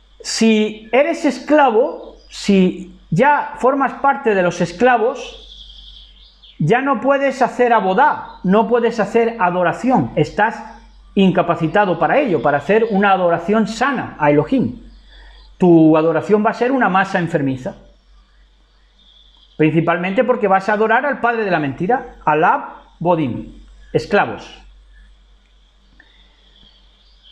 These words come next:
Si eres parte de los esclavos, no vas a llegar a una adoración apartada, diferente, y no vas a vivir la Kabod,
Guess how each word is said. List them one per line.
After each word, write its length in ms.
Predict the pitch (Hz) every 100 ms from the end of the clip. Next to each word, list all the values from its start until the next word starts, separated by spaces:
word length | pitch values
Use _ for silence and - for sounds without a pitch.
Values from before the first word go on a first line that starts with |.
| - _
Si 240 | - 214
eres 640 | 302 320 - - - - - _ _ - - 185
parte 360 | 247 285 - 269
de 80 | 240
los 180 | 220 196
esclavos, 600 | - - 226 214 220 214
no 160 | 240
vas 240 | 262 254 277
a 60 |
llegar 320 | 226 214 233 220
a 80 |
una 160 | 220 208
adoración 600 | 196 175 160 214 208 190
apartada, 640 | 185 160 151 - 202 185 147
diferente, 680 | 196 196 196 147 131 165 214 - - - - - -
y 160 | 208
no 180 | 247 311
vas 320 | 302 294 -
a 100 | 254
vivir 720 | 240 226 269 277 269 - - - - -
la 260 | 185 185
Kabod, 520 | 175 175 294 - -